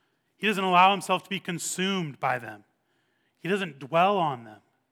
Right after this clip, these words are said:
He doesn't get involved with the matters that are too great for him. He realizes that these matters are far above his pay grade. Yet,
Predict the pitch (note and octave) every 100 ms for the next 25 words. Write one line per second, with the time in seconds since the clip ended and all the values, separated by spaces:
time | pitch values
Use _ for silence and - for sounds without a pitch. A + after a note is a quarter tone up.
0 | _ _ _ _ _ _ _ _ _ _
1 | _ _ _ _ _ _ _ _ _ _
2 | D#3+ F3 F3 F#3 D#3+ D3+ D#3+ E3 C3+ C3+
3 | - C3+ C3+ C3 B2 A#2 - B2 A#2 D3+
4 | C3 C#3 C3 - G#2 G#2 _ _ _ _
5 | _ _ _ - E3+ E3 G3+ F3 D#3 C3+
6 | B2 A2+ C3+ D3+ C#3 D3 D#3 D3 C3 B2
7 | - _ _ _ _ C#3 - D3+ D3+ C#3+
8 | C3 D3 C3 A2+ - C#3+ C3+ A#2+ A2 G#2+
9 | _ _ _ _ _ _ _ _ _ _
10 | _ _ _ _ _ _ - _ _ D#3
11 | D3 D#3 - _